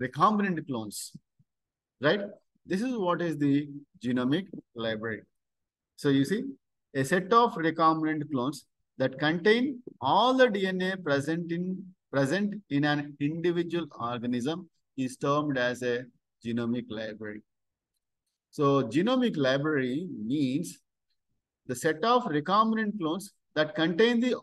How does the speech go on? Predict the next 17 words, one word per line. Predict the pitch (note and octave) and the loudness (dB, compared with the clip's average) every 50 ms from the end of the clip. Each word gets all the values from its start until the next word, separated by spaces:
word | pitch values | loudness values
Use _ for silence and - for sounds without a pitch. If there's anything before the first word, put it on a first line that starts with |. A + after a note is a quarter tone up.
| - | -4
all | C3 C3+ C#3+ - G#3+ A#3+ | 0 2 4 4 4 6
the | B3 B3+ B3 | 6 6 6
D | G3+ G3+ G3 F#3+ | 4 2 0 0
N | F3+ D#3+ C#3+ | 0 0 0
A | C#3 D#3 | 0 0
present | E3+ - E3 E3 E3+ F3 G#3 G#3+ G3+ A3 | 0 0 0 2 2 2 0 0 0 0
in, | A3 A3 A#3 B3+ A#3+ - - - - | 0 0 0 -2 -4 -4 -8 -8 -4
in | D#3 E3+ | -2 0
an | F#3 F3+ F3 | 0 0 0
individual | D3+ D#3+ E3 F3+ G3 G3+ G3+ G3+ G3 G3+ G3+ - - | -2 -2 0 0 2 2 2 2 4 2 4 4 4
organism, | C#3+ D3 C#3+ C#3 C#3 C3 A#2+ A#2 G#2+ G2+ - - _ _ _ _ _ _ _ _ _ - | 4 4 4 2 0 -2 -2 -6 -8 -10 -12 -18 _ _ _ _ _ _ _ _ _ 2
right? | C3 D3+ F#3 F#3 - - - - _ _ _ - | 2 2 2 2 -2 -8 -14 -18 _ _ _ -2
Individual | B2+ C#3 F3+ F#3+ B3 B3+ C4 A#3 A3+ B3+ B3 A3+ | 0 2 4 4 4 4 4 4 4 4 2 2
organism | C3+ C3+ C#3+ C#3+ D3+ D3 D#3+ E3+ E3+ D#3+ F3 F#3 F3+ D3 | 2 4 2 2 2 2 0 0 0 0 0 0 -2 -2
genome | B2+ C3+ C3+ D3+ D#3+ F3 G3 | -2 0 0 0 0 2 0
is | G#3+ G#3+ G#3+ G#3+ | 0 0 -2 -4
fragmented | G#3+ D3 B2+ A#2+ - A#2 A#2+ A#2+ A2+ A#2 D#3 D#3+ F#3 F3+ E3+ | -4 -2 -2 -2 -2 -4 -8 -8 -4 0 2 2 2 0 -4